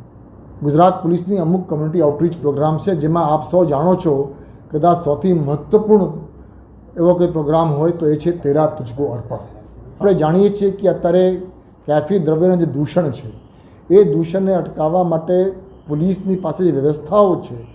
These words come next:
એ વ્યવસ્થાઓને વધુ સુદૃઢ બનાવવાની જરૂર છે,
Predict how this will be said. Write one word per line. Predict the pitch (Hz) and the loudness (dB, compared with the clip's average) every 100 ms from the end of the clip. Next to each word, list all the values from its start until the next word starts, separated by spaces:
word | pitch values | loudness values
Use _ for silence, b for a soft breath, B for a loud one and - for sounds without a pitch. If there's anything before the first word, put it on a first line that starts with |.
| B B B - 180 | B B B 0 4
એ | 214 | 6
વ્યવસ્થાઓને | 165 165 165 170 190 190 | 6 0 -2 0 0 2
વધુ | 185 147 147 202 196 | 0 -2 0 0 0
સુદૃઢ | - 147 208 | -4 2 6
બનાવવાની | 208 180 165 156 156 | 6 4 0 -2 -2
જરૂર | 135 139 143 | -4 -4 -6
છે, | - | -6